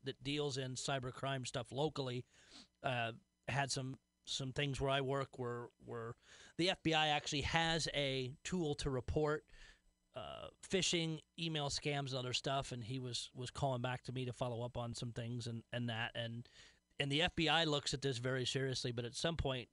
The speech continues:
uh, I'll have to, to work between you and Brian, but see about having somebody from, from them on the air and, and explain what they do with, with even these kind of stuff for, for personal people or for, for regular businesses. There's a lot of protection that both the Department of Homeland Security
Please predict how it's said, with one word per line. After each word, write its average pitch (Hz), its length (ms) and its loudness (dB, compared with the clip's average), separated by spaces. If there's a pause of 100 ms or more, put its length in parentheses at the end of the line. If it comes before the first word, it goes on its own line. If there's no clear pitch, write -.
uh, 117 320 -4 (160)
I'll 131 100 0
have 127 180 0
to, 123 160 -2 (100)
to 135 80 0
work 127 240 -2
between 131 320 -2
you 131 160 0
and 120 120 -2
Brian, 127 460 0 (260)
but 123 120 -2
see - 160 2
about 131 200 0
having 139 340 0
somebody 135 420 0
from, 127 500 -4
from 147 160 0
them 139 240 0
on 143 180 2
the 123 160 -2
air 151 240 2
and, 127 240 -2
and 127 140 -2
explain 139 480 0
what 139 240 2
they 143 140 2
do 131 220 0
with, 143 260 0
with 135 240 -2
even 135 220 0
these 139 160 2
kind 143 180 0
of 131 80 0
stuff 147 180 2 (260)
for, 180 280 2
for 180 160 2
personal 202 400 2
people 202 300 -2
or 147 80 2
for, 147 300 0
for 160 140 0
regular 160 320 2
businesses. 139 720 -2 (360)
There's 139 140 2
a 151 60 4
lot 135 220 2
of 170 80 0
protection 156 560 0
that 135 200 -4
both 135 240 -2
the 139 120 -2
Department 147 440 -2
of - 60 -14
Homeland 143 340 -4
Security 143 540 -2